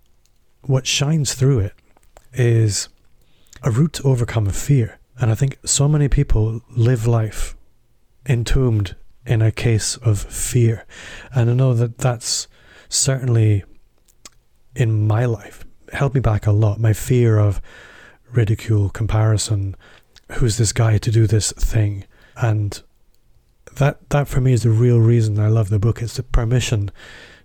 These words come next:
to just let it go, uh, and not worry <laughs> about,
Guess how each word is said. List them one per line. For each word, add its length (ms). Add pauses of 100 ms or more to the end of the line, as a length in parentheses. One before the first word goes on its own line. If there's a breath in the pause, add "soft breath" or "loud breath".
to 140
just 540 (600)
let 140
it 80
go, 300 (340)
uh, 280
and 200
not 200
worry 500 (720)
<laughs> 200
about, 360